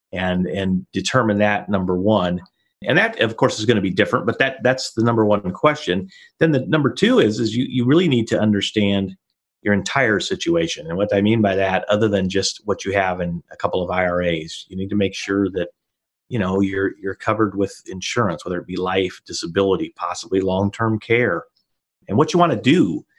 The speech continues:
at the end i-, is, is also important. I think no, people don't give that enough thought. You know, they just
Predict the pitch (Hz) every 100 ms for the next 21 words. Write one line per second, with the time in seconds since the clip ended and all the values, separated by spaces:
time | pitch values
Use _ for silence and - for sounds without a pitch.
0 | _ - 101 98 104 107 85 - - -
1 | 87 - 87 82 - - - _ _ _
2 | - 90 101 117 - 92 85 95 78 92
3 | 98 95 95 - _ - 131 110 107 101
4 | 101 101 95 95 98 - - 101 92 82
5 | - _ - 92 90 90 87 92 -